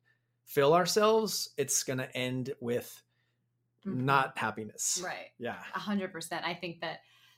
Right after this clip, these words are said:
Speaker 2: that is, like, that resonates with me so much because that's where I was at for so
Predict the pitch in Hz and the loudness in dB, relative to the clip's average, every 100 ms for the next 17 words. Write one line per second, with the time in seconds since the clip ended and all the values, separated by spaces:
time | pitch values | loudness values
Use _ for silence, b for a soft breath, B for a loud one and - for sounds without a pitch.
0 | - 208 202 196 - 160 - 202 185 - | 0 2 2 0 -4 -6 -2 4 4 4
1 | 180 175 175 170 170 175 170 170 160 - | 0 0 -2 -4 -6 -10 -12 -10 -8 -4
2 | 170 170 156 156 196 - 175 180 175 175 | -4 -4 -4 -4 -4 -8 -6 -6 -2 -2
3 | - 170 160 160 165 156 - - 170 - | -2 -4 -2 -2 -2 -4 -4 -8 -12 -8
4 | - - 175 170 160 160 | -6 -2 0 0 -2 -4